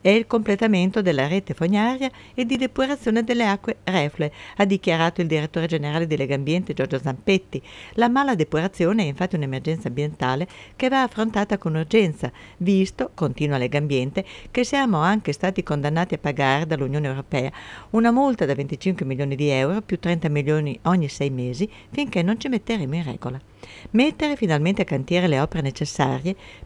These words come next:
permetterebbe anche di non sprecare soldi pubblici, pagando per le nostre inadempienze,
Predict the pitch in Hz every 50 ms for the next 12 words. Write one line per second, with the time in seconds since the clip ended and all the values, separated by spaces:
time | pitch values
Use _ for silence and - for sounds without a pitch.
0 | - - 277 277 247 214 185 - - 196 196 233 254 226 202 185 180 202 214 208
1 | - 165 160 151 147 151 - - 139 143 - 165 165 156 - - 135 131 135 135
2 | - 233 233 190 151 131 - - 123 - - - - - - - 202 143 147 127
3 | 135 151 160 214 214 - 151 123 127 127 135 143 156 170 - - 165 - - 143
4 | 131 120 131 127 127 - 196 202 202 165 143 - 143